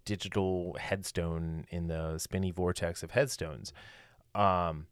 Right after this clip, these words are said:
and, and, like, you, you get a, a view of that, right? Where it, when it pans out and you see that it's going, you know, however high the ceiling of, of that dome is. Um,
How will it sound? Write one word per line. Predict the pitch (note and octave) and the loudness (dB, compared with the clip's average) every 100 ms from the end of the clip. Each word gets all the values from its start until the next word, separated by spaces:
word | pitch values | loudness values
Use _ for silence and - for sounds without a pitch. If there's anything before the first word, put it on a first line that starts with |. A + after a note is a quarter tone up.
| _ _ _ _ _ _ _ _ _ _ _ _ _ - | _ _ _ _ _ _ _ _ _ _ _ _ _ -2
and, | D3+ C3 - | -2 -2 0
and, | C3+ C3+ | 2 4
like, | A#2+ A2 - | 4 2 -4
you, | C3 C3+ | -8 -6
you | C#3 B2+ B2 G#2 | -4 -4 -4 6
get | C#3+ - - | 6 6 4
a, | A#2 A2 | 2 2
a | A#2 | -2
view | F2+ F#2+ D#3 D4+ D4 | -4 0 4 8 8
of | F#2 | 8
that, | E2+ D#2 D#2 C#3 - _ - | 2 -6 -4 -6 -8 _ 2
right? | A#2 D3+ B2 | 6 6 6
Where | C3 B2+ | 6 8
it, | A#2+ A#2+ A2+ | 6 2 0
when | B2+ B2+ | 2 2
it | A2+ | 2
pans | - C#3+ C#3 C3+ | 0 2 4 6
out | B2 B2+ A#2 | 8 8 6
and | A2+ | 2
you | G#2 | -2
see | - - A#2+ A2+ | -2 -4 -4 0
that | G#2+ | 2
it's | G2+ - | 2 -2
going, | - G#2+ G#2+ G#2 G2 - - - _ | 0 0 2 2 0 0 -10 -20 _
you | A2+ | 4
know, | G2+ F#2+ | 6 6
however | F#2+ G2+ G2+ | 6 6 6
high | - G2 | 6 4
the | F#2+ F2 | 2 0
ceiling | - - F#2+ F#2+ F#2 | -2 0 2 2 2
of, | F2+ E2+ - - | 2 0 -4 0
of | F2+ F2 D#2+ | 2 2 -2
that | F2+ E2 _ _ G2 F2+ | -4 -4 _ _ -20 -4
dome | F#2+ G2+ A2 | 0 2 2
is. | E2+ E2+ D#2 - - - - - - | 2 -2 -4 -10 -18 -18 -20 -20 -6
Um, | A2 G#2+ F#2+ E2+ | 0 2 2 -2